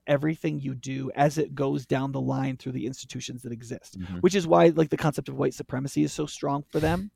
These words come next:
Speaker 1: That, like, if you are part of a system, you are by definition complicit in that system.
Speaker 2: Right.
Speaker 1: Now, most people, most ethicists throughout the history of the world have not accepted that. The idea that, like, you are, anything that you are connected to,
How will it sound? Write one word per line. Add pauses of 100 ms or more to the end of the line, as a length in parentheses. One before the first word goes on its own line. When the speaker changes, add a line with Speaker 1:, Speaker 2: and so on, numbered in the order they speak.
(440)
Speaker 1:
That,
like,
if
you
are
part
of
a
system, (360)
you
are
by
definition
complicit
in
that
system.
Speaker 2:
Right. (520)
Speaker 1:
Now,
most
people,
most
ethicists
throughout
the
history
of
the
world
have
not
accepted
that. (800)
The
idea
that,
like, (800)
you
are, (260)
anything
that
you
are
connected
to,